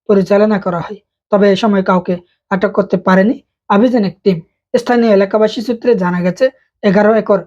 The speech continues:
লবণ মাঠের দখল নিতে গত সোমবার সকালে পেকুয়া উপজেলার উজানটিয়ার রূপালী বাজার এলাকায় বিশ থেকে পঁচিশ জনের একদল অস্ত্রধারী খুল্লা মিয়া, কালা মিয়া, গংদের বাড়িতে এলোপাতাড়ি গুলি ছোড়ে। এ সময়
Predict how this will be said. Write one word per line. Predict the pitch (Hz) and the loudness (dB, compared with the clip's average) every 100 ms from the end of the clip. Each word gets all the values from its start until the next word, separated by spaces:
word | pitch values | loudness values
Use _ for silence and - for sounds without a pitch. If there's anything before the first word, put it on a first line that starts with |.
| _ _ | _ _
লবণ | 202 196 196 202 | 0 2 2 0
মাঠের | 190 196 180 | 0 0 -2
দখল | 185 175 208 208 | -2 0 0 0
নিতে | 196 | 0
গত | 185 190 190 | 0 -2 -2
সোমবার | - 208 196 190 208 | -2 0 2 0 -2
সকালে | 190 190 254 - _ _ - | 0 0 0 -4 _ _ -2
পেকুয়া | 214 214 226 - | 0 0 0 -4
উপজেলার | 190 - 190 196 196 196 | -4 -4 0 0 0 -2
উজানটিয়ার | - 180 202 190 233 202 190 | -4 -2 0 2 2 0 0
রূপালী | 202 214 214 220 214 | 2 2 4 2 2
বাজার | 202 180 190 | 0 0 0
এলাকায় | 185 180 214 269 - _ _ 196 | 0 -2 -4 -6 -10 _ _ -4
বিশ | 220 - | -4 -4
থেকে | 262 302 | -4 -2
পঁচিশ | - 190 208 | -2 0 0
জনের | 185 190 185 | 2 2 2
একদল | 180 170 196 165 - _ | 0 0 -2 -2 -8 _
অস্ত্রধারী | 214 214 269 220 196 180 | -4 -2 0 0 0 -4
খুল্লা | - 240 226 196 | -4 0 2 2
মিয়া, | 185 180 180 _ | 2 -2 -6 _
কালা | - 208 196 | -2 2 2
মিয়া, | 190 185 180 _ _ - | 2 0 -4 _ _ -2
গংদের | 202 202 190 196 | 0 2 2 2
বাড়িতে | 180 175 165 185 - _ _ | 0 -2 -4 -8 -10 _ _
এলোপাতাড়ি | 214 208 190 185 185 190 285 - _ - | 0 2 2 -2 0 0 -2 -6 _ -4
গুলি | 190 196 185 | 2 2 2
ছোড়ে। | 190 170 165 _ _ - | -2 -6 -10 _ _ -4
এ | 202 | -2
সময় | 226 214 | 0 0